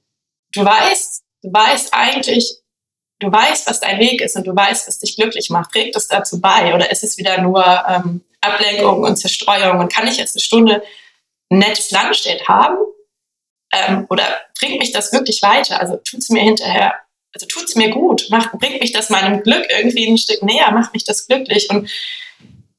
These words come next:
man kann sich den ganzen Tag so volllegen mit Dingen, aber ich sag das gerade alles ab. Ich bin, es ist mir, es, ich möchte das einfach gerade nicht. Und ich finde, das ist auch was, was man, also das ist auch eine Erfahrung, die man macht,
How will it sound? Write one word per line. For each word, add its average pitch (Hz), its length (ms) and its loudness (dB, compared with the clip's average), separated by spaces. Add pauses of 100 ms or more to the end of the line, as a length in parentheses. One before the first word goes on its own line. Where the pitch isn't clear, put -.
(640)
man 214 180 4
kann 233 480 2
sich 247 160 -2
den 220 140 2
ganzen 233 300 0
Tag 262 260 2
so 220 120 -6
volllegen 220 640 2
mit - 180 -6
Dingen, 254 420 0
aber 208 540 4 (640)
ich - 120 -2
sag 208 200 2
das 226 140 -2
gerade - 220 2
alles - 300 2
ab. 233 260 0
Ich - 240 -10 (320)
bin, 233 360 2 (440)
es - 80 -8
ist 165 140 -2
mir, - 220 2
es, - 180 -8 (340)
ich - 240 -6
möchte - 300 -2
das 185 200 -2
einfach - 400 -4
gerade 170 320 2
nicht. 175 320 -2
Und 180 200 -2 (380)
ich - 180 -2
finde, 254 600 0
das 208 200 -6
ist - 160 -4
auch 254 240 4
was, 285 160 0
was 247 140 -4
man, 240 240 4
also 196 160 0
das - 140 -4
ist - 160 -4
auch 233 100 2
eine 233 120 4
Erfahrung, 220 420 2
die 208 80 4
man 202 200 4
macht, 208 220 2